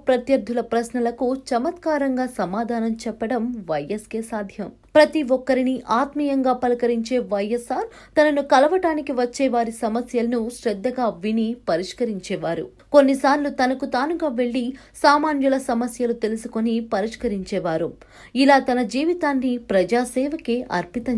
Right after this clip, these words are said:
చేశారు. వినూత్నమైన పథకాలతో ప్రజల మనసులను గెలుచుకున్న వైఎస్ఆర్ను ప్రజలు రెండు వేల తొమ్మిదిలో కూడా ముఖ్యమంత్రిగా ఎన్నుకొని తమ అభిమానాన్ని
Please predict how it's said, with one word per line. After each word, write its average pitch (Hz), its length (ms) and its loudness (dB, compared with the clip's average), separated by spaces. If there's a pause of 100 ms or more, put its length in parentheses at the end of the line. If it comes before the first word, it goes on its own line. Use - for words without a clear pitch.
(140)
చేశారు. 170 420 -2 (360)
వినూత్నమైన 262 680 6
పథకాలతో 226 680 2 (200)
ప్రజల 247 340 4
మనసులను 247 600 0
గెలుచుకున్న 220 560 0 (220)
వైఎస్ఆర్ను 233 760 0 (380)
ప్రజలు 302 320 6 (120)
రెండు 240 220 4
వేల 240 240 4
తొమ్మిదిలో 233 560 0 (120)
కూడా 196 240 4
ముఖ్యమంత్రిగా 220 880 0 (180)
ఎన్నుకొని 240 400 0 (400)
తమ 254 140 6 (140)
అభిమానాన్ని 240 600 0